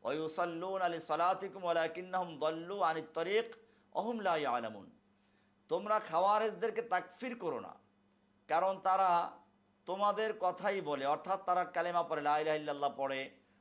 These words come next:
ওয়া ইউসাল্লুনা লিসালাতিকুম, তোমাদের সালাতের মতো সালাত আদায় করে, কিন্তু ওয়ালাকিন্নাহুম দাল্লু আনিত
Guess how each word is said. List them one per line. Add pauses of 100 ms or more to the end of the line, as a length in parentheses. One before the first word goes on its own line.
ওয়া
ইউসাল্লুনা
লিসালাতিকুম,
তোমাদের
সালাতের
মতো
সালাত
আদায়
করে, (560)
কিন্তু
ওয়ালাকিন্নাহুম
দাল্লু
আনিত